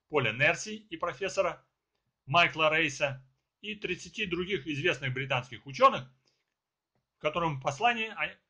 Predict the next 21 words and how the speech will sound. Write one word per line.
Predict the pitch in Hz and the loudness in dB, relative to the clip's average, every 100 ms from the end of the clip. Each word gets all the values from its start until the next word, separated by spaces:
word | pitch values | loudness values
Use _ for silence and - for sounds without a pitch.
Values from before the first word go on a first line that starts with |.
| - | -12
они | 151 175 | -6 -2
говорили, | 156 170 175 175 156 | 0 2 0 -2 0
поддерживая | 143 131 160 175 175 165 | 0 4 6 6 4 2
теорию | 139 156 147 131 | 2 2 4 6
эволюции | 123 160 226 - 156 | 6 4 2 -2 -4
и | 147 | -4
выступая | 139 - 156 196 165 | -8 -4 6 6 6
за | 131 | 0
прекращение | 185 214 220 233 - - 135 120 107 _ _ _ _ _ _ | 2 0 4 4 4 0 0 0 -6 _ _ _ _ _ _
преподавания | 139 135 147 202 233 196 131 | -4 2 6 6 6 2 -4
креационизма | 143 147 147 139 156 165 233 208 214 170 _ _ _ _ _ _ _ _ _ _ _ _ _ | 0 4 4 4 2 2 0 -4 -4 -6 _ _ _ _ _ _ _ _ _ _ _ _ _
в | 131 | -14
школах | - 214 180 | 2 4 4
Велиб-, | 151 139 131 151 147 | 2 0 0 -2 -8
Великобритании, | 151 185 131 113 107 104 104 | -8 -6 -8 -8 -6 -6 -6
то | 101 | -10
есть | 117 110 | -12 -12
о | |
происхождении | 117 113 120 131 127 120 113 | -14 -12 -6 -6 -4 -6 -6
животного | 110 127 117 123 120 143 | -6 -6 -6 -6 -2 -2
мира | 190 226 208 - | -2 -4 -4 -6